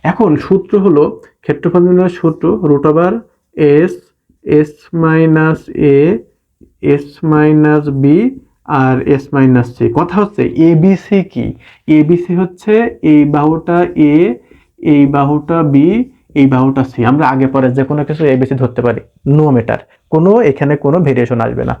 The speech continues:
আচ্ছা, এখন মানটা আমরা বসাই, root over S বলতে এই ছয়, তাহলে প্রথমটা আমি ছয় বসাই, গুণ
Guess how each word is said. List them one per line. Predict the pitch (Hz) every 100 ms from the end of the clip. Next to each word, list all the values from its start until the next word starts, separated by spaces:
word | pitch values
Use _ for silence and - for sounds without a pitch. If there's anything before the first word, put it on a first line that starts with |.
| _ _ _ -
আচ্ছা, | 120 120 110 _ - _ 147
এখন | 143 196
মানটা | 175 170 185
আমরা | 180 185
বসাই, | 160 - 185 208 -
root | 139 139 151
over | 151 170 196 147 151
S |
বলতে | 160 170 170
এই | 143 131
ছয়, | 120 - 139 113 113
তাহলে | - 131
প্রথমটা | 135 139 151 156
আমি | 156
ছয় | - 143 139
বসাই, | 139 139 165 180 175 -
গুণ | 139 139 170